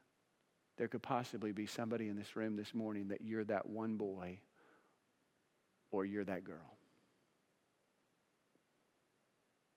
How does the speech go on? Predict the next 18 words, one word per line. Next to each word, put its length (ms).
And 260
God 360
has 380
you 180
here, 560
or 80
maybe 320
you're 120
listening 480
online, 580
maybe 220
you're 80
in 60
DeSoto, 520
maybe 260
you're 60
in 60
Olathe, 600